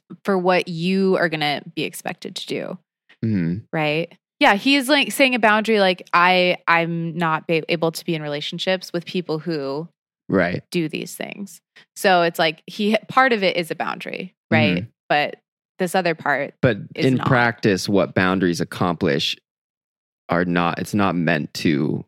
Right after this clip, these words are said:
Speaker 2: police someone's behavior.
Speaker 1: Correct. Correct. And it's, yeah, it's, some people might put a boundary out there or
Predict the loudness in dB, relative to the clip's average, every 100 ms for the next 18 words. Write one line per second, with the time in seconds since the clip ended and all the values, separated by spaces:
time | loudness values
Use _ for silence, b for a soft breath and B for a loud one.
0 | _ -2 0 0 -4 -6 -10 -16 _ -6
1 | -2 -2 -4 -4 -2 -2 0 -2 -2 -2
2 | -2 -4 -6 -16 -16 -10 0 0 0 -10
3 | B B B 4 4 4 2 -2 -6 _
4 | -2 -2 -2 -10 -10 -12 _ _ -2 2
5 | 2 0 -6 -6 -6 -2 -2 0 -2 -2
6 | 0 0 0 -2 -8 _ -4 0 2 0
7 | 0 -2 -2 0 -2 -2 -2 0 -2 -2
8 | -6